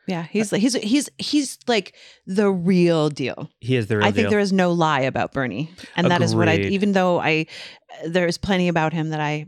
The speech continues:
Speaker 1: think could, he could have done better or said differently, and that he always, hasn't always, like, treated things in a way where he could have, like, brought people together, especially young women, like the Bernie Bros. It was, like, a really divisive thing.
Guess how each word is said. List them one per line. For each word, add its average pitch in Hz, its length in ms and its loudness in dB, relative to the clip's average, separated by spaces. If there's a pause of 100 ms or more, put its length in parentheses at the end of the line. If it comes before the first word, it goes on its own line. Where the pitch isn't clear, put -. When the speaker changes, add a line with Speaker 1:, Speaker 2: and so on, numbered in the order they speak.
(140)
Speaker 1:
think - 460 -10
could, 151 160 -10 (300)
he 175 160 -4
could 170 160 -6
have 147 80 -16
done 190 160 -4
better 185 260 2
or 175 60 0
said 175 160 -6
differently, 165 420 -4
and 160 140 -6
that 151 80 -8
he 156 120 -10
always, 151 280 -8
hasn't - 320 -12
always, 143 260 -8
like, - 220 -10 (320)
treated 180 460 0
things 170 420 -2
in 165 80 0
a 165 60 -2
way 160 180 0
where 156 140 0
he 156 120 -4
could 165 160 -6
have, 147 200 -4
like, 160 200 -8 (400)
brought 190 220 0
people 170 220 -4
together, 165 240 0
especially 180 320 -4
young 160 240 0
women, 170 340 2 (400)
like 170 160 -4
the 165 60 -6
Bernie 165 240 0
Bros. 156 340 2
It 170 60 -2
was, 160 100 -6
like, 190 120 -2
a 214 40 2
really 285 300 0
divisive 262 420 0
thing. 240 340 -2